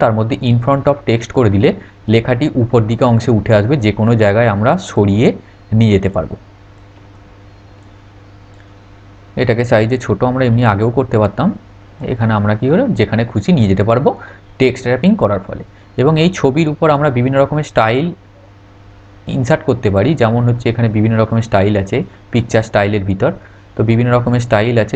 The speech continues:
যেরকম আমাদের প্রয়োজন সেরকম আমরা style select করতে পারি। এছাড়াও পিকচারের চারপাশে border দিতে পারি, এখান থেকে border দিতে পারি বা একটা মোটাসোটা line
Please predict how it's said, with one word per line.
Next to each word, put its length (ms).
যেরকম 260
আমাদের 240
প্রয়োজন 380
সেরকম 360
আমরা 160
style 340
select 280
করতে 220
পারি। 140
এছাড়াও 300
পিকচারের 420
চারপাশে 340
border 300
দিতে 200
পারি, 200
এখান 200
থেকে 140
border 380
দিতে 220
পারি 160
বা 120
একটা 220
মোটাসোটা 440
line 260